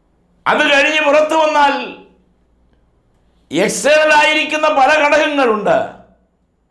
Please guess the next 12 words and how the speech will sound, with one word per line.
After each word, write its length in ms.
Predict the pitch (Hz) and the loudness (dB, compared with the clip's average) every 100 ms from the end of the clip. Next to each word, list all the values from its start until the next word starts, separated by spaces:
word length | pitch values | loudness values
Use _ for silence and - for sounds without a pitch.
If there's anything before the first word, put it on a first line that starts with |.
| _ _ _ _ _ - | _ _ _ _ _ -10
എല്ലാം 360 | 120 190 233 233 | -8 -2 -2 0
കൂടി 160 | 233 233 | -2 -4
ചേർത്ത് 440 | 226 226 233 226 | -2 -2 0 -2
പറഞ്ഞാൽ 720 | 220 220 220 214 196 165 143 - _ _ _ _ _ _ _ _ | -2 -2 -2 -2 -2 -8 -16 -20 _ _ _ _ _ _ _ _
പരമാവധി 920 | 147 190 220 220 226 233 240 233 233 | -2 0 0 2 2 4 2 2 -2
പത്ത് 300 | 233 226 233 | -2 -4 -2
വയസ്സ്, 400 | 240 233 - - - _ _ _ _ _ _ _ _ _ _ _ _ _ - | -2 -2 -4 -12 -20 _ _ _ _ _ _ _ _ _ _ _ _ _ -10
അല്ലെങ്കിൽ 440 | 131 202 208 220 | -6 -4 -2 0
അഞ്ച്, 260 | 208 208 202 | 0 -2 -2
ആറ്, 560 | 220 214 202 208 208 208 | 0 2 2 0 0 0
ഏഴ് 640 | 202 202 190 196 277 - - - _ _ | 0 -2 0 0 -2 -6 -16 -20 _ _
വയസ്സുകൾക്കുള്ളിൽ 1300 | 147 180 190 185 185 180 170 165 175 170 143 90 - | -4 -2 -2 -6 -8 -8 -8 -8 -8 -6 -6 -10 -20